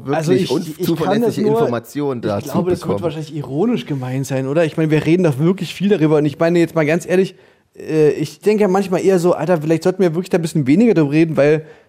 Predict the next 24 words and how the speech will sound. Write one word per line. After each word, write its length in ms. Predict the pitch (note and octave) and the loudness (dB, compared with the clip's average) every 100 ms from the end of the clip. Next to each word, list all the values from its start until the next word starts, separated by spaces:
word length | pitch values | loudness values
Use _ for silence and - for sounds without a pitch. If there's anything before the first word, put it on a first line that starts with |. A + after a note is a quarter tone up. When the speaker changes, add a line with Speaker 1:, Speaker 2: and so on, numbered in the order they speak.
| - | -6
Speaker 2:
hier 360 | - D3+ D3 | 0 2 2
reden 220 | D3 E3+ | 2 2
sich 80 | F3 | 2
in 80 | F3+ | 2
Kopf 180 | F3 E3 | 0 0
und 120 | F3 | -4
Kragen, 440 | - D#3 E3+ F3+ D3+ | 0 2 2 2 0
wissen 200 | E3+ F#3+ | 2 4
nur 100 | F3+ | 6
sehr 160 | E3 | 4
wenig. 260 | C#3+ F3 G3+ | 4 4 4
Das 100 | F3 | 2
ist 100 | F3+ | 2
ja 80 | F#3+ | 2
wirklich 160 | F#3 | 2
beim 240 | F3 D#3+ D#3 | 2 0 2
Thema 220 | F#3 G3 | 2 0
Corona 420 | - D#3 F#3 F3 | 0 2 2 2
auch 180 | D3+ F#3 | 2 0
so 260 | F#3 F3+ E3+ | 2 4 4
ein, 280 | E3 D3+ - - - - | 4 0 -4 -20 -20 -14
ich 160 | D3 | -12
meine, 200 | - E3 | -4 -2
wir, 100 | C#3+ | -2